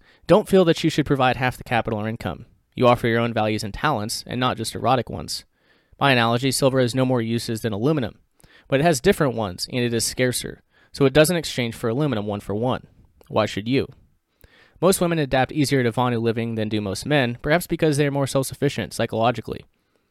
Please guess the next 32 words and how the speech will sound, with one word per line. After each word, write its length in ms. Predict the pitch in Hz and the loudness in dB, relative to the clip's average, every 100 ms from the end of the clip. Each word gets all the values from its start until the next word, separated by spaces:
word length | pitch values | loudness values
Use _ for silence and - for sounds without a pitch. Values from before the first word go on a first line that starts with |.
| _ _ | _ _
Their 100 | 139 | 0
self-esteem 520 | 123 139 127 - 135 | 4 4 4 -2 -2
depends 280 | 127 131 120 | 0 -2 -2
more 200 | 120 127 | -2 0
on 100 | 120 | 0
personal 440 | - 143 127 131 | -2 -2 0 0
and 100 | 110 | 2
home 160 | 117 185 | 4 2
activities, 640 | 127 - 113 104 95 - - _ _ - | 0 -2 -4 -4 -4 -6 -8 _ _ 0
less 220 | 151 151 | 2 4
upon 240 | 135 131 | 2 0
a 80 | 117 | 0
career 340 | 110 117 123 120 | -2 -2 0 0
involved 320 | 113 110 107 | 0 -2 -2
with 80 | 104 | -6
that 160 | 104 | -6
society, 640 | - - - 113 107 78 - - | -6 -6 -2 -2 -2 -6 -14 -18
end 80 | - | -18
quote. 420 | - 113 92 - - _ _ _ _ _ _ _ _ _ _ _ _ | -6 -4 -4 -8 -16 _ _ _ _ _ _ _ _ _ _ _ _
Remember, 420 | - 160 185 113 - | -2 2 2 0 -6
he 140 | - 147 | -2 0
also 200 | 196 175 | 2 2
thought 280 | 156 151 135 | 4 4 4
women 160 | 139 | 0
were 120 | 135 | 0
invaluable 500 | 120 110 127 139 120 | 0 2 2 2 0
for 120 | 113 104 | -2 -2
purchasing 600 | - 156 156 - 151 127 | 0 0 0 -2 -2 -2
and 120 | 120 | -2
owning 300 | 131 139 117 | -2 -2 -2
private 380 | 127 117 107 - | 0 2 0 -4
land, 380 | 151 110 87 | -6 -6 -8